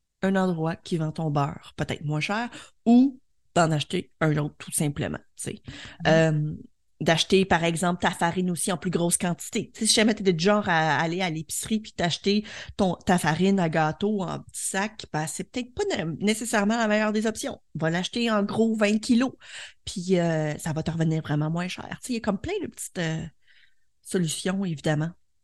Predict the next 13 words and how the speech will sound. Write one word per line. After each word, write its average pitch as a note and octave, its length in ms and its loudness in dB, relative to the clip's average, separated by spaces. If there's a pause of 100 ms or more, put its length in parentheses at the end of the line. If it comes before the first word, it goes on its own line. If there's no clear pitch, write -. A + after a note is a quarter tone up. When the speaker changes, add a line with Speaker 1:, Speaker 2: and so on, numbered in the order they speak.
(180)
Speaker 2:
Mhm. G3+ 240 0 (720)
Speaker 1:
Euh, E3 480 2
ensuite, - 680 -6
il D#3+ 120 -6
y F3+ 60 4
a, E3+ 240 -2 (420)
vous - 60 -16
pouvez - 200 0
Speaker 2:
Euh. C3 40 0
Speaker 1:
également, E3+ 340 2 (500)
ben, D#3+ 140 2
vas-y, E3+ 400 0
Mélanie. G3 400 -2